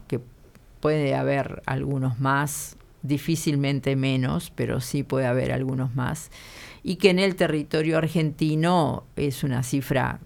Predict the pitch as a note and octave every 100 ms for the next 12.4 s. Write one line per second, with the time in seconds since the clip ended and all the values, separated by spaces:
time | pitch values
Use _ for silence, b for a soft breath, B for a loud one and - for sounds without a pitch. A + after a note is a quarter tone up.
0 | - - - D3 D3 D3 F3 E3 D#3 C#3+
1 | C3+ C3+ - D#3 F#3 F#3+ D#3+ D3+ C#3+ C#3
2 | D3 C#3 C3+ B2+ B2 B2 - B B B
3 | B - D3 D3 D#3 D3 C3+ C3 C3 C3+
4 | - D3+ E3 G3 B B B B B B
5 | B - - - - - - - F3+ F3
6 | D3 E3 D#3+ F3 F#3+ F#3+ F#3 F3+ F3 E3+
7 | E3+ E3+ F#3+ - D#3 D3+ D#3+ C#3+ C#3 -
8 | D3+ D#3 D#3+ D3 C3+ C#3 C#3+ D3 D3+ D3
9 | C#3+ C#3+ C#3 C3 A#2+ - C3+ B2+ C#3 B2+
10 | C#3+ C#3 C#3 D3 C#3 C#3 C3+ B2+ - C3
11 | C3 B2+ C3 C3 C3 B2+ B2 B2 B2+ B2
12 | A#2 B2+ -